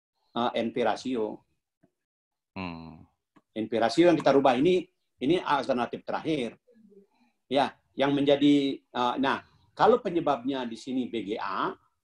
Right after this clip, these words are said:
Speaker 1: ya, B G A misalnya, berugin harga atau yang dia, yang sifatnya berarti P-nya yang harus kita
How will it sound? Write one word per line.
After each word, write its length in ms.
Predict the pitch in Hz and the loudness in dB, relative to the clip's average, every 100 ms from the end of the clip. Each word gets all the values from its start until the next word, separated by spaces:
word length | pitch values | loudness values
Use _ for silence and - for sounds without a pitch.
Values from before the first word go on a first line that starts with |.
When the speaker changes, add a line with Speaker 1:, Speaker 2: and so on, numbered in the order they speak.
| _ _ _ _ _ _ | _ _ _ _ _ _
Speaker 1:
ya, 240 | - 113 98 _ _ | -10 -8 -10 _ _
B 160 | - 104 | -4 -4
G 80 | 113 | 0
A 160 | 131 | 2
misalnya, 480 | 127 113 101 101 123 | 2 2 -2 -2 -4
berugin 320 | 107 104 110 | -4 -4 -2
harga 400 | 113 104 120 123 | 0 0 0 0
atau 80 | 117 | 0
yang 320 | 110 110 107 | 0 -2 -2
dia, 240 | 113 131 - _ _ _ _ | 0 0 -2 _ _ _ _
yang 480 | - 113 110 107 107 | -6 -4 -2 -4 -6
sifatnya 480 | - - 107 104 175 | -8 -6 -2 2 2
berarti 320 | 143 123 185 | 4 2 -2
P-nya 380 | - 120 147 190 | 0 4 6 6
yang 160 | 165 147 | 6 2
harus 180 | 143 | 0
kita 400 | - 147 139 127 | -6 -2 -2 -2